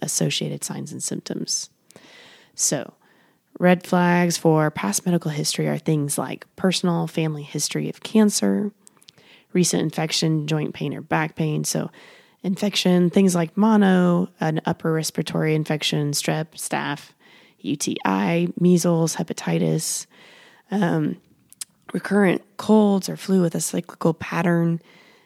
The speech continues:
You're looking at, have they had any recent trauma? Or even with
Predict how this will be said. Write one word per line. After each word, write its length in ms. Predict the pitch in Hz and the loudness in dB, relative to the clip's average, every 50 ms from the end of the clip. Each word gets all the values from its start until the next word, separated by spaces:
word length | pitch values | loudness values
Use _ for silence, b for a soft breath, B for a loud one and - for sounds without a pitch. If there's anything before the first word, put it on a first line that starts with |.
| b b b _ | b b b _
You're 160 | - 180 175 | 0 2 2
looking 220 | 185 180 - 175 | 2 2 0 0
at, 280 | 180 170 165 165 - - _ _ - | -2 -2 -2 -4 -8 -10 _ _ -8
have 160 | 165 165 165 | -6 -6 -4
they 80 | - 156 | -4 -6
had 240 | 143 151 156 147 | -6 -6 -6 -6
any 260 | 143 147 156 156 156 156 | -4 -2 0 0 0 0
recent 460 | 156 160 165 165 - - 185 170 - | 0 0 0 2 4 4 4 4 2
trauma? 600 | - - 247 277 277 226 185 165 165 151 - - - | 2 2 4 4 4 4 4 2 0 -4 -4 -2 0
Or 400 | 160 160 156 151 151 151 160 B B B B B B B B - | 0 0 0 0 -2 -4 -6 B B B B B B B B -2
even 280 | 233 202 180 208 214 | 0 4 4 6 6
with 220 | 202 180 165 - | 6 4 2 0